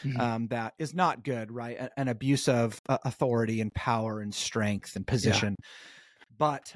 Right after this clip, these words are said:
Speaker 2: again, the pendulum swung so far in the other direction that we have just created a society of weak men that
Speaker 1: Mm-hmm.
Speaker 2: aren't willing to step up. And so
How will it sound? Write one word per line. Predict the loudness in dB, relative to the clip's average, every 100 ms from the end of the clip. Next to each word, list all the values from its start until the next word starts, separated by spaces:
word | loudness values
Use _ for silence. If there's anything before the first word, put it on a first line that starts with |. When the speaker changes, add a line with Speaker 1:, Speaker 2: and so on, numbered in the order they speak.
| -10
Speaker 2:
again, | -6 -2 0 0 -2 -2
the |
pendulum | -2 -2 -2 -4
swung | -4 -4 -4 -6
so | -8 -2 2 2
far | 4 4 4
in | 2
the | 0
other | 0
direction | 0 2 4 2 0 -2 0 -2 -6 _ _ -10
that | 2 4 4 2 -2 -6 -8
we | -2 0
have | 2
just | 0 -2
created | 0 0 0 0 -4 0
a | 0 0 _ _ _
society | -10 -4 0 0 -2
of | -2
weak | -4 -2
men | 2 4 2 -4 -10
that | -2 0 2 2
Speaker 1:
Mm-hmm. | 4
Speaker 2:
aren't | 4 2
willing | -2 -2 -2
to | -4
step | -2 -2 0
up. | 0 -2 -6 -4
And | 0 2 0 -2
so | 0 2 4 2 -2